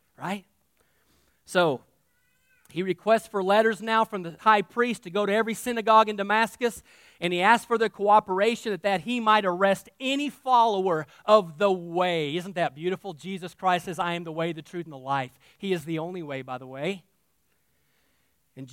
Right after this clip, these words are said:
and Paul here says, "If I find them, I'm gonna bring them back. We're gonna throw them in prison. Let's just go ahead and execute these people. Let's get them off the face of the earth." And he wanted to bring them in, both men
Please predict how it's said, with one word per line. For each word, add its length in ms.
and 160
Paul 260
here 240
says, 260
"If 120
I 100
find 400
them, 100
I'm 120
gonna 100
bring 280
them 100
back. 260
We're 80
gonna 120
throw 200
them 120
in 60
prison. 380
Let's 220
just 160
go 160
ahead 180
and 80
execute 520
these 180
people. 340
Let's 160
get 200
them 120
off 240
the 80
face 400
of 140
the 180
earth." 340
And 140
he 80
wanted 380
to 100
bring 320
them 220
in, 240
both 320
men 400